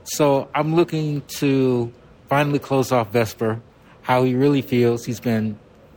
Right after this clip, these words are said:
he's been dealing with it. He's been carrying it with him, but he hasn't said her name, much less acknowledged what his grief, what his real grief is. Um,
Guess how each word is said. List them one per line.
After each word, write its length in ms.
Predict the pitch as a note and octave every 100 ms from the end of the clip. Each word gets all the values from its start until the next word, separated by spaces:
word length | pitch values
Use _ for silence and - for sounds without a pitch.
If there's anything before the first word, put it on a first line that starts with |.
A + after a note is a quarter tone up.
| - -
he's 180 | - A2+
been 300 | B2 A#2 G#2+
dealing 460 | F#2+ D#3 F3+ D#3+ B2+
with 200 | G#2+ -
it. 60 |
He's 200 | A#2+ A#2
been 160 | G2+ G#2+
carrying 440 | - D3 D3+ C#3
it 120 | A#2
with 220 | A2 D3 -
him, 220 | F#2+ F2+ - - - -
but 100 | A2+
he 60 | A#2
hasn't 260 | B2 A2+ G#2
said 180 | B2+
her 140 | A2 A2
name, 360 | A#2+ A#2 G#2
much 240 | G2+ G#2 -
less 460 | A2+ G#2 F#2+ - - - - -
acknowledged 920 | G#2 A2 A#2 A2+ G#2 F#2+ F#2+ - - - -
what 140 | A2
his 140 | G#2 G2
grief, 320 | A#2 B2+ G#2+ - -
what 140 | A2+ G#2
his 80 |
real 180 | G2+ G#2+
grief 300 | G2 B2 A#2
is. 320 | F2+ F2+ F2+ - - - - - -
Um, 480 | B2 A2 G#2 G2+